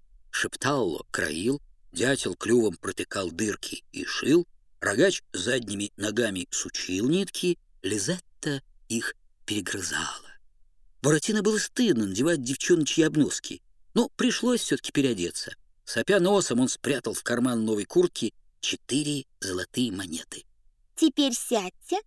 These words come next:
Speaker 2: положите руки перед собой. Не горбитесь",
Speaker 1: сказала девочка и взяла кусочек мела.
Speaker 2: "Мы займёмся арифметикой.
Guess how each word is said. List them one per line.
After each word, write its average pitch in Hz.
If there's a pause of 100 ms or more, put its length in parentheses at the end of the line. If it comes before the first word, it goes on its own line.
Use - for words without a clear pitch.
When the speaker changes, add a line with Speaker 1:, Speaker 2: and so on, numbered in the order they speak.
(640)
Speaker 2:
положите 381
руки 311
перед 269
собой. 196 (720)
Не 339
горбитесь", 302 (160)
Speaker 1:
сказала 123
девочка 220
и 131
взяла 120
кусочек -
мела. 78 (600)
Speaker 2:
"Мы 403
займёмся 381 (500)
арифметикой. 349